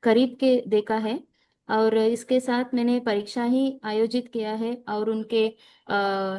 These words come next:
मूल्यांक भी वो मैंने किया है। वो झारखंड, उड़ीसा और हैदराबाद में भी विजिट वो सब किया है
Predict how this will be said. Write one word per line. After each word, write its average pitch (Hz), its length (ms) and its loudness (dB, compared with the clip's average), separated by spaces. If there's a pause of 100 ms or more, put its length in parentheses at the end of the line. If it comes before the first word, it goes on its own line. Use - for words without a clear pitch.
(340)
मूल्यांक 233 540 2
भी 262 500 -2
वो 214 200 -4
मैंने 226 240 -4
किया 220 280 -4
है। 233 280 -4 (180)
वो 226 220 -2
झारखंड, 208 600 -4
उड़ीसा 208 600 -4 (300)
और 214 240 -2
हैदराबाद 226 580 2
में 240 120 -2
भी 254 80 0
विजिट - 1160 -8
वो 220 120 0
सब 226 200 -6
किया 208 300 -2
है 214 240 -6